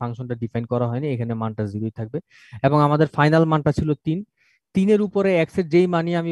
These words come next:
বসাই, কোনো লাভ নেই, আমার ওইখানে capital এফএক্স এর মান ওয়ান হয়ে গেছে। এটা ওয়ানের উপরে আর কিছু হওয়ার কোনো chance নেই, কারণ এটা একটা প্রবাবিলিটির মান প্রকাশ করতেছে। আচ্ছা, তাহলে এখন দেখো আমাদের, আমরা এখন continuous random ভেরিয়েবলে যাব। যাওয়ার আগে একটা সমস্যা দেখো, সমস্যাটা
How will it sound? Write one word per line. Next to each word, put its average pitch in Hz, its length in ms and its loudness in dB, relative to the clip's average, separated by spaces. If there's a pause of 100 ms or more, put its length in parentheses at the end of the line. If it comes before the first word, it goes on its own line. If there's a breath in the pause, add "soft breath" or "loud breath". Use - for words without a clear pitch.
(100)
বসাই, 123 300 -2
কোনো 202 140 -6 (100)
লাভ 135 180 2
নেই, 180 140 -4
আমার 139 180 -6
ওইখানে 147 220 -6 (140)
capital 143 360 -4
এফএক্স 139 260 -6
এর 143 100 -8
মান 139 160 -4
ওয়ান 120 200 -4
হয়ে 139 160 -4
গেছে। 147 240 -6
এটা 151 180 -2
ওয়ানের 143 300 -2
উপরে 135 240 -4
আর 120 100 -4
কিছু 123 240 -10
হওয়ার 113 240 -4
কোনো 123 120 -10 (100)
chance 104 240 -4
নেই, 90 140 -10
কারণ 104 200 -4
এটা - 120 -2 (600 soft breath)
একটা - 200 -2
প্রবাবিলিটির 147 600 4
মান 131 100 4 (100)
প্রকাশ 98 280 -2
করতেছে। - 300 -16 (720 loud breath)
আচ্ছা, - 180 -2 (420 soft breath)
তাহলে 123 180 2 (120)
এখন 196 140 6 (100)
দেখো 113 160 0 (140)
আমাদের, 143 240 0 (220)
আমরা 139 160 2
এখন 156 120 0 (100)
continuous 160 440 0
random 143 340 -2
ভেরিয়েবলে 135 440 0
যাব। 123 100 -2 (340)
যাওয়ার 135 260 0
আগে 135 160 -4
একটা - 120 -14 (100)
সমস্যা 117 340 -6
দেখো, 92 140 -6 (100)
সমস্যাটা 131 360 -2